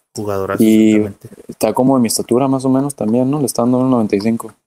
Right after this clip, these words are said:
Speaker 1: Ah, no
Speaker 2: Un
Speaker 1: creo,
Speaker 2: poquito
Speaker 1: creo
Speaker 2: más
Speaker 1: que es,
Speaker 2: chaparro.
Speaker 1: sí, creo que está más, ma-, ma-, más bajón. Oye,
Speaker 2: Sí,
Speaker 1: fí-,
Speaker 2: pero
Speaker 1: fíjate que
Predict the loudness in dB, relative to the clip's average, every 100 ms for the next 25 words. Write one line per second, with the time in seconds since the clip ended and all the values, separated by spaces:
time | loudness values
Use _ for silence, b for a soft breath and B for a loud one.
0 | _ _ _ _ _ _ _ _ _ _
1 | _ _ _ -10 -8 -6 -4 -2 0 2
2 | 2 2 2 0 0 0 -2 -8 _ _
3 | -12 -8 -6 -8 -6 -4 -4 -6 -10 -10
4 | -10 -10 -10 -10 -8 -8 -8 -8 -10 -12
5 | _ _ _ _ _ _ -4 0 2 2
6 | 2 2 2 0 -4 -6 -10